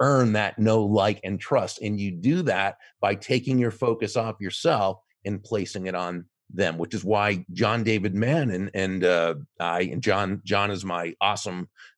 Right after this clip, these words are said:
co-author of the Go Giver book series. He's really the lead writer and storyteller. I'm much more of a how-to guy.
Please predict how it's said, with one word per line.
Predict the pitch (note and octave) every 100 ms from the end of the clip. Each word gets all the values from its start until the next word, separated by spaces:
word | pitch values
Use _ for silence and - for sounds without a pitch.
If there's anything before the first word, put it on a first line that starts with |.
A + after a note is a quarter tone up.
| -
co-author | D#3 G#2+ E2+ E2+ F2
of | F2
the | E2
Go | F#2+ G2
Giver | F#2+ F2
book | D#2+ F2 -
series. | - F2+ F2 F#2+
He's | G2 G#2
really | G#2+ F#2+
the | E2
lead | F2 F2 A2
writer | F#2 F2+ G2 G2+
and | D#2+
storyteller. | - G#2 F2+ E2 F2 F2 F2+
I'm | G2
much | - -
more | F#2
of | D#2+
a |
how-to | E2 F2+ -
guy. | E2+ D#2 F#2